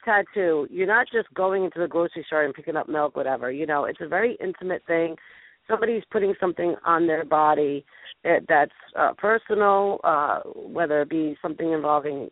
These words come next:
family or s-, experience or something. And like Cherry said, you know, they try to change it around, and i-, it's all about you connecting with a person and understanding what it is that they're connecting with this, and, and go from there.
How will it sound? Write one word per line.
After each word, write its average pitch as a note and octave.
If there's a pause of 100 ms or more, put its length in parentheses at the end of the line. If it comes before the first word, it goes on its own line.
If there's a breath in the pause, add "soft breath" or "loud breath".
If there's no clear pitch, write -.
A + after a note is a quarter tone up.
(160)
family G#3+
or E3+
s-, D3+ (120)
experience G3
or E3+
something. F3 (540 loud breath)
And D3 (500 soft breath)
like E3
Cherry G#3+
said, C#3+
you D3+
know, C3
they -
try A3
to F3+
change F#3
it D#3+
around, D#3
and C3+
i-, -
it's - (200)
all F#3
about E3 (140)
you F3
connecting -
with E3
a D3
person D#3
and D3
understanding D3+ (420 loud breath)
what F#3+
it F3+
is D#3
that D3+ (120)
they're F3
connecting D3+
with A#2+
this, A#2 (360)
and, C3
and C#3+
go E3+
from D3
there. C#3